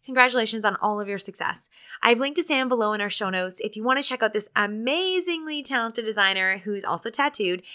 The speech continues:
and, yes, works and consults remotely too, so you can catch her from anywhere in the world you're listening to. Go ahead and give her some love below.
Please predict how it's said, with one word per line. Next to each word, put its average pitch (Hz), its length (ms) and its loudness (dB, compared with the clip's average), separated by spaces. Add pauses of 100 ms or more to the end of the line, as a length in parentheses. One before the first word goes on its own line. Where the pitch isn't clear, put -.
(140)
and, 370 160 4
yes, 302 380 2 (100)
works 233 640 4
and 220 140 0
consults 220 360 2
remotely 202 340 -2
too, 202 200 -2
so 208 120 0
you 196 40 -2
can 190 60 -6
catch 190 180 -4
her 175 60 -14
from 175 180 -4 (100)
anywhere 247 320 2
in 214 100 -2
the 214 60 -4
world 202 200 -2
you're 190 100 -8
listening 196 300 -8
to. 196 200 -6 (420)
Go 220 120 6
ahead 202 360 6
and 185 380 -4
give 175 140 -4
her 175 120 -6
some 180 240 -6
love 156 320 -2
below. 131 380 -4